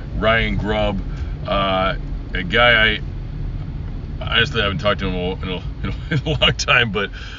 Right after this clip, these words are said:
uh, a guy that I actually, uh,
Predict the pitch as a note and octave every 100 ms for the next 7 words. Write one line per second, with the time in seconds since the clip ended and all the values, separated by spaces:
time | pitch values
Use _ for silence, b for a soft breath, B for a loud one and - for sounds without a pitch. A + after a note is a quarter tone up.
0 | B - G2+ G2+ G2+ - G2+ A2+ A2+ A2
1 | G#2 G#2 G#2+ G2+ G#2 G2 F2+ E2+ - -
2 | - - - - - - - F#2+ F#2 F#2